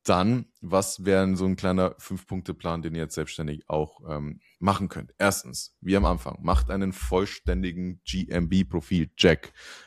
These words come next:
Heißt, loggt euch ein, findet eure Zugangsdaten, loggt euch ein, füllt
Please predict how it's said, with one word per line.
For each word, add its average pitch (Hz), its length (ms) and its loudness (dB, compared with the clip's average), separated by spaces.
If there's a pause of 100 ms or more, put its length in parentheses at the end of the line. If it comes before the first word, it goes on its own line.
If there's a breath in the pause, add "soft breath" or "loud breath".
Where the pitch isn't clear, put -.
Heißt, 98 500 2
loggt 98 380 6
euch 113 240 -2
ein, 85 180 0
findet 120 300 0
eure 104 240 2
Zugangsdaten, 95 720 -6 (240 soft breath)
loggt 101 260 4
euch 107 240 2
ein, 117 320 0 (160)
füllt - 460 0